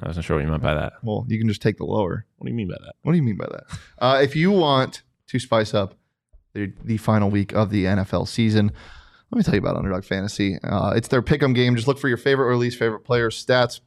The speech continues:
Speaker 2: pick between two and five, and you can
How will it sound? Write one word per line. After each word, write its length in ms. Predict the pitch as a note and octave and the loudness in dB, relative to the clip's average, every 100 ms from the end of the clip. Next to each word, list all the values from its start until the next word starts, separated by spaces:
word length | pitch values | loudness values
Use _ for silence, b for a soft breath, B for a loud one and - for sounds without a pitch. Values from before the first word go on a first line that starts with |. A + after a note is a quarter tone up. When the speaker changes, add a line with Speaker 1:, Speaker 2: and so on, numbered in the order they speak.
| - | -8
Speaker 2:
pick 140 | C3+ | -6
between 280 | B2+ B2+ A2+ | -4 -4 -4
two 300 | - C#3 D3 | 0 0 2
and 160 | A2+ G#2+ | 0 -2
five, 580 | - C3+ B2+ A2+ G#2+ - _ _ _ _ | -2 0 2 0 -2 -4 _ _ _ _
and 100 | A2 | -10
you 60 | G#2+ | -6
can 220 | G2+ F#2+ | -4 -6